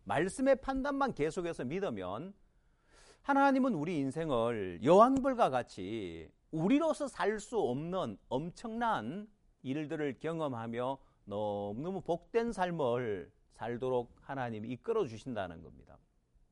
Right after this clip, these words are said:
여러분, 우리 박욱수 목사님의 삶을 보더라도 그렇습니다.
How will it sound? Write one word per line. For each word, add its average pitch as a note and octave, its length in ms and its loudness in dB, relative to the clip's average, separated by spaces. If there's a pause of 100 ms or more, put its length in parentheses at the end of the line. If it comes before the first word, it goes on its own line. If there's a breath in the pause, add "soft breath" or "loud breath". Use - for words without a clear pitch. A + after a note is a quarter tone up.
(1200 soft breath)
여러분, F#3 180 6
우리 G3 120 8
박욱수 F#3+ 320 8
목사님의 A#3+ 540 2
삶을 D3 720 0
보더라도 A#2+ 440 -2
그렇습니다. F2 640 -10